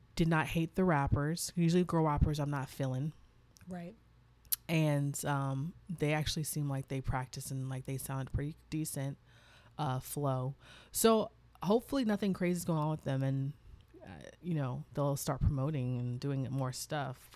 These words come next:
Speaker 1: and I'll be interested to see how they do, 'cause
Speaker 2: Right.
Speaker 1: I didn't hate it. So, but I can't really think of any other girl group that debuted last year that I really was like, "Oh, wow, I'm so amazed." I really was just more on my normal girl groups that had came out already.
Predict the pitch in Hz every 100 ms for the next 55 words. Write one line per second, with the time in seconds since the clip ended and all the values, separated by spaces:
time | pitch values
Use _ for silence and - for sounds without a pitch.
0 | - 160 151 143 143 143 127 139 - 147
1 | 151 - 139 131 127 139 139 160 160 -
2 | - - 190 180 165 147 143 131 120 -
3 | - - - - - - - - - -
4 | - - 175 165 196 254 233 208 190 -
5 | 170 175 165 151 147 147 - 143 - 143
6 | - - - 160 143 156 143 135 123 127
7 | - 143 147 135 131 131 131 135 - 151
8 | - - 185 170 170 - 170 165 - 156
9 | 170 185 185 151 139 151 139 139 135 135
10 | 131 127 131 160 147 139 135 139 - -
11 | - 214 - 175 165 151 143 - 131 135
12 | 131 - 131 127 123 135 135 135 120